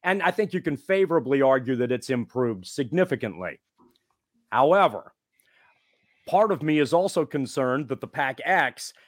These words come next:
has a lot of very inconsistent offensive teams, and Arizona has benefited as a result of being able to be more consistent on the offensive end for a longer period of time,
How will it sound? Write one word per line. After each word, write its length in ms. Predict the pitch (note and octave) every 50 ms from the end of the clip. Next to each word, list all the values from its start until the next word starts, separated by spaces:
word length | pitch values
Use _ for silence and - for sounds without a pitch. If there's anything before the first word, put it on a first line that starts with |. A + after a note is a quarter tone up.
| _
has 240 | - D3 D3+ C3+ G#2 G2+ G2 - -
a 80 | C3
lot 380 | B2+ B2 A#2+ C3 D#3 E3 F3+ E3+
of 160 | D3 A#2 F#2+
very 360 | G2+ C#3+ D#3+ F3 F3+ F3 F3
inconsistent 800 | C3 D3 E3+ E3+ D#3+ - - E3 D3+ B2+ - D#3 D3 - - C#3+ C3+
offensive 480 | C3 C3+ - - C3+ B2 - A#2+ G2+
teams, 460 | - - F#3 F3 C#3+ A#2 A2 A#2+ - - _ _ _ _ _ -
and 160 | C#3+ D#3+ -
Arizona 520 | C#3+ E3+ E3+ E3+ C#3+ D3 D#3 D3+ D#3 D#3+
has 240 | D3 D#3+ F3 E3 B2+
benefited 800 | A2+ G2 E3 F3+ G#3 G3 D3 - - - F#2+ E2 E2 E2 E2+ A2+ - _ _ _ - - -
as 180 | C#3 D#3+ C#3+ D#3
a 40 | D#3
result 560 | C#3+ D#3 C3 G2+ A#2 D#3 D#3 D#3+ D#3+ C3 - - -
of 200 | D#3 D#3 B2+ G#2
being 300 | D#3 D#3+ D#3+ E3 D#3 D#3+
able 260 | E3 F3 F3 D#3+ E3
to 60 | D3+
be 160 | C#3 D3+ D3
more 300 | D3+ C#3+ C#3 D3 E3+ F#3+
consistent 560 | F3+ - E3 D3 - - D#3+ C#3 - D3 C#3 C#3
on 80 | C3
the 160 | C3 B2+ B2+
offensive 500 | B2 A#2 - - A#2+ A2+ - - A2+ F2+
end 220 | A2+ G#2+ G#2+ A2 -
for 80 | - C3
a 80 | B2
longer 640 | B2 B2 B2 B2+ C3+ D3 D#3 D#3+ D#3+ D#3+ C#3+ D3+ D3
period 480 | - - C#3+ C#3 C#3 C#3 C3+ C3 B2+ A#2
of 160 | A#2 G2 -
time, 420 | - C#3+ C#3 C3 B2 A2 A2 G#2+